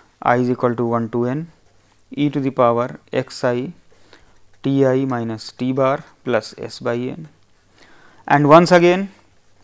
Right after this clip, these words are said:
since X I's are independent random variables, expectation of the product becomes the product of the expectations, product I is equal to one to N, expectation of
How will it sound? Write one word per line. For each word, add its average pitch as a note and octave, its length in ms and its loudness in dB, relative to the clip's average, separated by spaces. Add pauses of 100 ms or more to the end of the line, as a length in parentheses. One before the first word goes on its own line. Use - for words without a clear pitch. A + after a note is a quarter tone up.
(420)
since D3+ 320 0
X C#3 200 0
I's C#3 200 6
are C#3+ 180 6
independent D#3 560 2
random F#3 280 2
variables, D3 680 2 (600)
expectation D3+ 680 -2
of D#3+ 140 2
the D3+ 80 0
product C#3 380 4
becomes C3+ 480 -6 (360)
the C3 120 -2
product C3+ 400 4
of B2+ 140 6
the C3 60 2
expectations, - 920 -6 (580)
product C3 580 4 (440)
I B2+ 200 4
is C3+ 140 2
equal C3 280 2
to B2+ 100 -2
one A#2+ 260 -2
to A#2+ 160 -4
N, B2 240 -8 (920)
expectation C#3+ 800 -2
of B2+ 380 -2